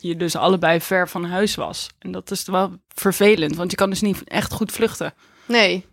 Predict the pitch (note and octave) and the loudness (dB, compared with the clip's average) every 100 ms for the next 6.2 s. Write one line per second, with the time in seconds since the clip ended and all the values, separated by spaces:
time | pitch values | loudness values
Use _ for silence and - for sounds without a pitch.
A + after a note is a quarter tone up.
0 | _ - - F#3 G3+ F#3 G3 G3 C#3 - | _ -14 -6 -2 -2 -2 -4 -4 -6 -8
1 | - _ _ _ _ _ _ _ _ _ | -12 _ _ _ _ _ _ _ _ _
2 | _ - C4+ G#3+ G#3 A3 F#3 F3+ F#3 C4 | _ -2 0 0 2 2 2 0 2 2
3 | C#4 B3 G#3+ F3 E3 - _ A3+ G3+ D#3 | 2 -2 -4 -4 -6 -16 _ 0 2 2
4 | E3+ _ _ - A3 A#3+ B3+ A#3 A#3 A3 | -4 _ _ -2 0 2 0 0 0 -2
5 | A#3 A3+ G#3 - F#3 A3+ A#3+ A#3 G#3 G#3 | 0 -2 -2 -8 0 2 2 2 2 2
6 | G#3 | 0